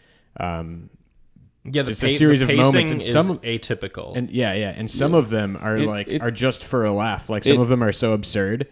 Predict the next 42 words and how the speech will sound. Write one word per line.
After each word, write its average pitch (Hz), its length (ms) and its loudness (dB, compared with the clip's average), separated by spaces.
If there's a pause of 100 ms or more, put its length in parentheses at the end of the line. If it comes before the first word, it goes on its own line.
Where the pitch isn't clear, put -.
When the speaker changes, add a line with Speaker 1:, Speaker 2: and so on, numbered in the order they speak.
(400)
Speaker 1:
that 98 160 0
Speaker 3:
it 101 40 2
i-, - 40 2
Speaker 1:
it's - 120 -8
like, 98 280 -4
Speaker 3:
it 120 60 2
Speaker 1:
this 117 100 2
is 123 120 4
Speaker 3:
is 104 60 -6
Speaker 1:
just 117 220 0
to 113 40 -4
make 101 220 -2
you 98 140 0
laugh, 95 340 -2
and 98 80 -8
it 95 80 -8
doesn't 110 220 -2
really 104 240 4
further 101 480 0
the 92 100 -6
story 95 480 -2
at 107 100 0
all. 117 240 2
Speaker 3:
Yeah, 101 100 -2
Speaker 1:
It's - 80 -8
just 135 180 2
Speaker 3:
it - 20 -4
i-, 107 40 -2
Speaker 1:
like 92 120 0
Speaker 3:
I 135 60 0
mean, 139 200 2
it 131 160 -2
is 180 200 -2
intentionally 123 560 -2
very 98 420 -2
structured 90 520 -10
in 78 120 -8
a 71 140 -8
specific - 720 -10
way. 82 300 -4
Like, 65 220 -10
it, - 160 -14